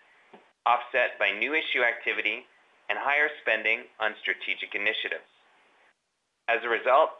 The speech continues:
we anticipate Q four adjusted ebitda to be slightly above Q three levels, which is, of course, subject, uh, to broad market conditions. Now, I'll turn it over to Kish for closing remarks.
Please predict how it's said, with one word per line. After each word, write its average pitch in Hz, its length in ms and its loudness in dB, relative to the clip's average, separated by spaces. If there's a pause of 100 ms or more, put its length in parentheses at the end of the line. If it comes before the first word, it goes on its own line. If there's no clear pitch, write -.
(280)
we 113 120 0
anticipate 117 800 -4
Q 156 220 -2
four 131 180 4
adjusted 117 480 -2
ebitda 143 600 -2 (240)
to - 60 -10
be 101 140 -2 (200)
slightly 147 400 2
above 131 380 2
Q 117 160 -2 (100)
three 107 160 0
levels, 107 420 2 (680)
which - 180 -8
is, 139 140 -2
of 127 120 -10
course, 120 300 4 (120)
subject, 110 400 -2 (400)
uh, 101 320 2 (240)
to 101 160 -12
broad 110 320 2
market 101 380 0
conditions. - 420 -8 (1120)
Now, 117 300 2 (320)
I'll - 180 0
turn 143 220 4
it 143 40 6
over 123 140 2
to 117 160 -2
Kish 160 220 -2 (320)
for 107 100 -6
closing 107 380 0
remarks. 104 420 -2